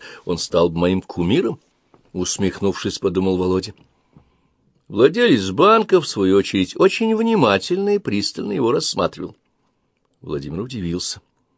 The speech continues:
Здесь, в Швейцарии, такое излишнее внимание к людям было не принято. Он даже слегка смутился, но не подал виду.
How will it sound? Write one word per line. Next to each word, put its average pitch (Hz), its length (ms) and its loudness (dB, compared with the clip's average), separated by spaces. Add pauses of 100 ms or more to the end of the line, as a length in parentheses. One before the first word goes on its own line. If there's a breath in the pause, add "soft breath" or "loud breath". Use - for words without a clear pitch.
(440)
Здесь, 90 460 4
в - 100 -2
Швейцарии, 92 880 2
такое 85 340 -4
излишнее 87 480 -4
внимание 85 400 -2
к - 100 -14
людям 110 320 -2
было 143 220 4 (260 loud breath)
не 143 180 0
принято. 147 480 -4 (220 loud breath)
Он 90 100 -6
даже 85 200 2
слегка 92 260 -2
смутился, 95 800 0 (180 loud breath)
но 85 100 -4
не 80 120 -2
подал 78 280 -2
виду. 110 340 -6